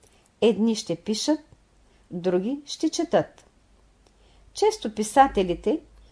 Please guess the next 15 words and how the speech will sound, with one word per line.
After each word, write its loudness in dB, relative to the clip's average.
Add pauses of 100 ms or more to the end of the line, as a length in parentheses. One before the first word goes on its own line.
(120)
не 0
са 0
доволни 4
от -6
произведенията 2
си, -10 (580)
намират, 2
че -4
нещо 4
им 6
липсва. -2 (1080)
Обаче, 2 (500)
четците 0
са -2
доволни, 4